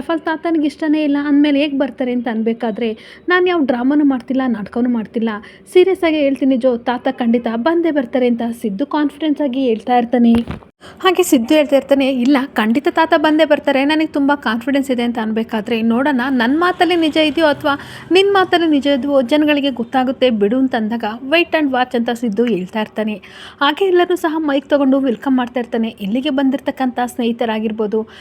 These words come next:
ಹಾಗೆ ಫ್ಯಾಮಿಲಿ ಮೆಂಬರ್ಸ್ ಆಗಿರ್ಬೋದು, ಕಂಪನಿ ವರ್ಕರ್ಸ್ ಆಗಿರ್ಬೋದು,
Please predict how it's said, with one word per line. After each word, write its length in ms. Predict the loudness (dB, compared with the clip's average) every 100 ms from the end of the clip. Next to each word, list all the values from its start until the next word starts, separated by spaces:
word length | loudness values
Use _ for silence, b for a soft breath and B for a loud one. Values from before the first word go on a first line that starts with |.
| B B
ಹಾಗೆ 220 | 0 2
ಫ್ಯಾಮಿಲಿ 380 | 2 2 2 2
ಮೆಂಬರ್ಸ್ 380 | 0 0 -2 -4
ಆಗಿರ್ಬೋದು, 440 | -4 -2 -2 -2
ಕಂಪನಿ 400 | -4 -6 -2 0
ವರ್ಕರ್ಸ್ 360 | 2 0 -4 -4
ಆಗಿರ್ಬೋದು, 540 | -4 -2 -2 0 -2